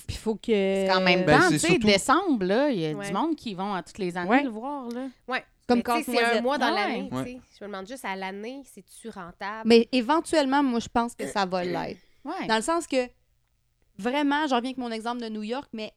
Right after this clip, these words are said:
Speaker 1: les gens commencent à savoir en tabarouette c'est quoi du com-,
Speaker 2: Mais
Speaker 1: la
Speaker 2: oui.
Speaker 1: comédie
Speaker 4: Mhm.
Speaker 1: musicale, du théâtre musical, puis ils ont, ils ont pu, euh, Notre-Dame de Paris puis Starmania dans, comme référence, tu sais.
Speaker 2: Ouais.
Speaker 1: Ils ont d'autres affaires plus récentes.
Speaker 4: Ouais.
Speaker 1: De plus en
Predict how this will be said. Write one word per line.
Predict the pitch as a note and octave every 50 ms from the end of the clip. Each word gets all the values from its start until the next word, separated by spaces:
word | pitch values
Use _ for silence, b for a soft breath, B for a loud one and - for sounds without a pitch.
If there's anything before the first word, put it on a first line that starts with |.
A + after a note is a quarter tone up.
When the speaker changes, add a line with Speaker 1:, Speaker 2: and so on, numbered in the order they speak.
| _ -
Speaker 1:
les | A3 G#3+ A3 G#3+ G#3+ G#3
gens | G3+ G3+ B3 B3+ C4+ C#4+ D4 C#4+ C4+ _
commencent | - A#3 G#3+ G#3+ A3 A#3 B3 B3+ B3+ - -
à | - F#3+
savoir | - - G#3 G3+ F#3+ G3+ G#3 A3 A#3 A#3 A#3 A#3 -
en | G3 G3 G3
tabarouette | - - A#3 A3+ G#3+ G#3 G3 - G#3+ A3 A3+ - _ -
c'est | G3+ F3
quoi | _ - - A3 A3+ A3+ A#3 A#3 - _ _ _ _ _ _ -
du | -
com-, | - G3+ G3+
Speaker 2:
Mais | E3 E3
Speaker 1:
la | G3+ G3+
Speaker 2:
oui. | F#3+ G3+
Speaker 1:
comédie | G#3+ G#3 G3 G3
Speaker 4:
Mhm. | G#3
Speaker 1:
musicale, | G#3 F3+ - - A3 A3+ A#3 G#3+
du | F#3
théâtre | - - G#3 G#3 -
musical, | A3 G3 - - B3 C4 C#4 - _ _ _ _ -
puis | A3+ A#3
ils | A3+ A3+
ont, | A3+ A3+ A3+ A3 A3 G#3 - _ - -
ils | A3 A3+
ont | A3 A3
pu, | - - - C#4+ D4 D#4 D#4 - _ _ _ _ - -
euh, | G3 G3 G3+ G#3+
Notre-Dame | G#3+ G#3+ - A#3 G#3+ G#3+ A3 A3
de | G#3 G3
Paris | - G3 F#3+ - B3 A#3
puis | - -
Starmania | - A#3 G3+ F#3+ G3 F#3+ F#3+ G#3+ A3+ A3+
dans, | G#3 - F#3+ G#3
comme | - - G3+ F#3+
référence, | F#3 F#3+ F#3+ - - F#3 F3+ F#3+ G3 F#3+ F3 - -
tu | - G#3+
sais. | G#3+ - - F#3
Speaker 2:
Ouais. | F3 E3+ E3
Speaker 1:
Ils | F3+ G#3
ont | G3+ G3+
d'autres | G3 G#3 A#3+ B3+ B3+ A3+ A#3+
affaires | G#3+ G3 - A#3+ A#3+ B3 A#3+
plus | - - B3 B3+
récentes. | A3+ A#3+ G#3+ - - A#3 A#3+ C#4 E4 F4+ E4+ _ _ -
Speaker 4:
Ouais. | A#3+ B3 A#3 - -
Speaker 1:
De | G3 A3+
plus | A3 - - D4+ F4 E4 C#4
en | C#4 A#3 G#3+